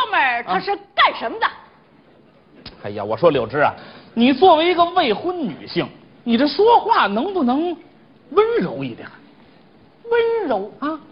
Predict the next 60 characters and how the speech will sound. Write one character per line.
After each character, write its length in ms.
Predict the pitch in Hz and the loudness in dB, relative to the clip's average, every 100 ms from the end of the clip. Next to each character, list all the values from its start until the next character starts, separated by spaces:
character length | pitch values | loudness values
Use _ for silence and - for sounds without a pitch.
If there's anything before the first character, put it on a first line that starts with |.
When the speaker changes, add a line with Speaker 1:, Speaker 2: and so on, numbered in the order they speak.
| - - - - - - | -20 -20 -20 -20 -20 -8
Speaker 2:
你 140 | 160 | -2
跟 180 | 170 330 | 2 6
男 200 | 240 330 | 4 4
士 180 | 269 175 | -2 0
说 160 | 285 | 2
话 220 | 277 240 | 2 0
的 60 | 120 | -4
时 100 | 117 | -4
候 60 | 120 | -2
啊， 80 | 113 | 0
Speaker 1:
哎。 200 | 381 - - - | 0 -2 -6 -12
Speaker 2:
要 180 | 254 285 | -4 -4
尽 400 | - - 392 247 | -2 2 4 4
量 320 | 233 247 170 131 | 4 4 2 -4
的 180 | 127 110 127 | -4 -2 0
温 180 | 175 | 0
柔。 180 | 156 135 - - | 0 -4 -6 2
Speaker 1:
好。 400 | - - - - _ _ _ _ _ | 4 4 -2 -18 _ _ _ _ _
Speaker 2:
你 120 | 208 | -2
比 100 | 233 | 0
如 120 | 254 | 2
说 120 | 269 | 4
吧， 140 | 269 247 | 2 2
Speaker 1:
嗯。 160 | 339 269 - - _ - | -2 -4 -8 -20 _ 2
Speaker 2:
来 140 | 214 | 4
了 80 | 254 | 4
一 100 | 247 | 2
位 120 | 240 | 0
男 220 | 214 254 | 0 0
士， 160 | 240 - - - _ | -4 -8 -14 -20 _
你 140 | 240 | 0
想 200 | 277 240 | 4 4
夸 300 | 220 311 311 | 4 4 4
夸 120 | 277 247 | 4 4
他 260 | 262 262 247 - _ _ | 4 2 0 -10 _ _
长 200 | 202 165 | -2 0
得 80 | 226 | 0
漂 320 | - 349 262 | 4 4 4
亮， 120 | 196 196 | 2 -2
Speaker 1:
嗯。 200 | 392 330 - | -8 -10 -12
Speaker 2:
你 220 | - 233 226 | -10 -8 -4
怎 120 | 208 | -4
么 60 | 202 | -4
说？ 200 | 254 247 - _ _ - _ - | -4 -6 -14 _ _ -20 _ 0
Speaker 1:
这 120 | 571 | 2
好 280 | - - 220 | 2 -6 -10
说 220 | - 339 | 0 2
呀。 160 | - 262 | 2 2
Speaker 2:
哎， 100 | 240 | 0
你 140 | 202 | 2
说 160 | 185 202 | 2 2
说。 100 | 170 - - - _ _ | 2 -4 -20 -20 _ _
Speaker 1:
哥 80 | 587 640 587 | 4 4 2
们 100 | 427 - - - | -2 -6 -20 -18
儿， 60 | |
Speaker 2:
啊。 100 | - 156 | -18 -10
Speaker 1:
你 160 | 285 466 | -2 0
长 180 | 370 349 | 0 0
得 80 | 440 415 - | -2 -2 -10
够 80 | _ | _